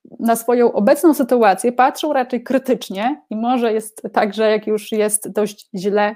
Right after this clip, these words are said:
teraz, no to po prostu, nie wiem, gorzej być nie może, <laughs> można by powiedzieć.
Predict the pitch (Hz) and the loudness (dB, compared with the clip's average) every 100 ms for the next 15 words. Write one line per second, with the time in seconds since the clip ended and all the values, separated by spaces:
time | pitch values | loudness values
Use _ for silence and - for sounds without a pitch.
0 | - 196 208 233 - 214 214 214 208 208 | 2 4 4 2 -2 -4 -2 -2 -4 -8
1 | 202 - - 226 202 190 196 262 294 247 | -10 -12 -14 -12 -10 -10 2 4 4 4
2 | 240 247 247 262 240 - 202 - - 196 | 2 2 2 4 4 2 -2 -8 -4 -4
3 | 185 220 214 196 202 | -2 -2 -2 -2 0